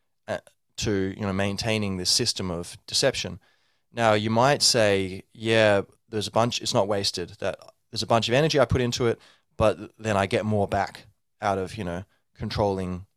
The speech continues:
my environment." Um, again, fair enough, but I think, you know, it's a pretty dark, sad energy, and definitely, um, you can't connect to as deep a happiness. Like,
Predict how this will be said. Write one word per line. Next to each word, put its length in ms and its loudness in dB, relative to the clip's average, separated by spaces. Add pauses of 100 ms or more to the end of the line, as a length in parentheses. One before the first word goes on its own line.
my 180 -4
environment." 560 0 (320)
Um, 440 -4 (1200)
again, 300 0
fair 280 2
enough, 320 0
but 80 -2
I 60 0
think, 300 -8
you 100 -8
know, 120 -8
it's 140 -12
a 60 -10
pretty 260 -12
dark, 500 0 (180)
sad 420 -2
energy, 520 -8
and 360 -6 (1080)
definitely, 800 0
um, 220 0
you 100 -8
can't 300 0
connect 420 -6
to 300 -6 (560)
as 140 -8
deep 180 -4
a 60 -8
happiness. 500 -2
Like, 160 -4